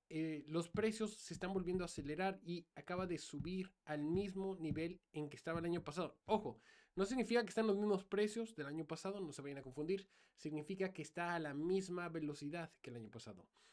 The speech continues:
Eh, eh, para entender el tema de la inflación, hay que entender que la inflación es como la velocidad de un carro. Si un carro está avanzando, pues, tú puedes ir a cien kilómetros por hora. Si bajas el ritmo, eso se le llama desinflación, si bajas el ritmo en el que estás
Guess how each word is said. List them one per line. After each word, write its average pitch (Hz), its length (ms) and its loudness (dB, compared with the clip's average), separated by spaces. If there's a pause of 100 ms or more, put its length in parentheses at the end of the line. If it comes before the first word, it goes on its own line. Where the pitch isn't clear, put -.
(320)
Eh, 165 500 -2
eh, 170 80 -6
para 185 400 6
entender 190 340 2
el 208 160 2
tema 202 180 2
de 190 60 4
la 185 80 4
inflación, 180 380 0
hay 175 80 2
que 170 100 -4
entender 170 380 0
que - 80 -2
la 170 80 2
inflación 151 420 -2
es 170 140 -2
como 165 220 -2
la 151 100 4
velocidad 147 500 2
de 147 160 -2
un 147 140 0
carro. - 340 2 (560)
Si - 120 -2
un 202 100 6
carro 226 280 8
está 240 180 6
avanzando, 214 680 6
pues, - 120 -16
tú 160 120 -4
puedes 180 240 2
ir 185 80 8
a 165 60 2
cien 185 220 4
kilómetros 175 560 0
por 175 220 -2
hora. - 220 2 (500)
Si - 160 -4
bajas 220 460 8
el 151 140 -4
ritmo, 180 500 4 (180)
eso 139 260 -2
se 156 140 -6
le 143 80 -2
llama 147 240 0
desinflación, 160 720 -2
si 127 160 -8
bajas 147 380 -4
el 143 100 -6
ritmo 160 300 -2
en 113 60 -4
el 113 60 -8
que - 80 -14
estás - 360 -2